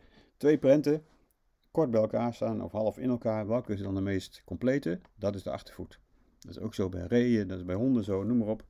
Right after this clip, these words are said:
Eerst je voorvoet, die til je op, die gaat weg, dan komt je achtervoet. Dus altijd de meest complete prent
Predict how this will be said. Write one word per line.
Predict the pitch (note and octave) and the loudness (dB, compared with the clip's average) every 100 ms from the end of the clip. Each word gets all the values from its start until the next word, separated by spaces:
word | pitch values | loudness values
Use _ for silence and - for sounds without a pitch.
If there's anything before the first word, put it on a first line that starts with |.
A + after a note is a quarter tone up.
| _ - - - _ _ _ _ _ | _ -20 -20 -20 _ _ _ _ _
Eerst | C3 B2+ | 0 0
je | G#2+ | -2
voorvoet, | - G#2+ G2+ G2 | -2 -2 -2 -8
die | G#2+ | -8
til | G2+ G2 | -2 -2
je | G2 | 0
op, | G2 - | -2 -2
die | G2+ | -6
gaat | F2+ | -4
weg, | F#2 F2+ - | -4 -4 -2
dan | F#2+ G#2 | 0 0
komt | - - | -4 -12
je | - | -12
achtervoet. | F2 - - - - | -14 -16 -16 -16 -18
Dus | G2 F2+ - | -18 -16 -6
altijd | G2 - G2 | -6 -4 -4
de | F2+ | -4
meest | G2 A#2 - | -2 -2 -2
complete | G#2 G2 F#2 F#2+ | -8 -6 -8 -6
prent | F2+ F2 - | -6 -8 -10